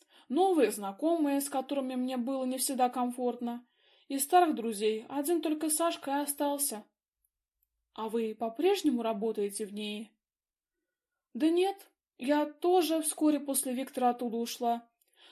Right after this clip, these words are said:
Времена были сложные, наши исследования прекратили финансировать, и моя лаборатория практически заглохла.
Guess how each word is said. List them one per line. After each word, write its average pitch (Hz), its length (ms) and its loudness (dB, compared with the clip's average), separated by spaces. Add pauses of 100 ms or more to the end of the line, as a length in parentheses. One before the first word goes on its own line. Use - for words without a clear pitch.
Времена 339 400 2
были 208 220 0
сложные, 269 720 -2 (240)
наши 302 320 2
исследования 262 540 -2
прекратили 240 500 -2
финансировать, 233 840 -4 (340)
и 262 100 -4
моя 302 280 4
лаборатория 294 540 2
практически 302 640 -4
заглохла. 262 680 0